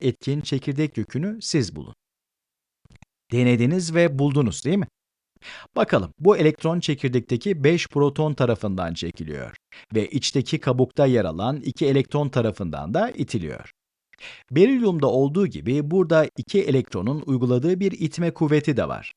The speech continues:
Ancak hesaplamaların kolaylaşması için bunu şimdilik göz ardı edeceğiz. Bu elektron beş proton tarafından çekiliyor ve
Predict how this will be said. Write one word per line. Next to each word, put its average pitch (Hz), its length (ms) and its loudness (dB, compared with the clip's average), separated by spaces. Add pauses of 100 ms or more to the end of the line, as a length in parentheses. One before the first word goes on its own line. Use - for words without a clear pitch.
(340)
Ancak 110 400 0
hesaplamaların 120 800 0
kolaylaşması 107 840 0
için 170 380 -6
bunu 165 300 -2
şimdilik 143 460 0
göz 127 260 4
ardı 95 280 2
edeceğiz. 76 640 -10 (800)
Bu 240 140 4
elektron 190 560 2
beş 180 220 0
proton 160 460 -2
tarafından 104 600 -2
çekiliyor 123 720 -4
ve 120 220 4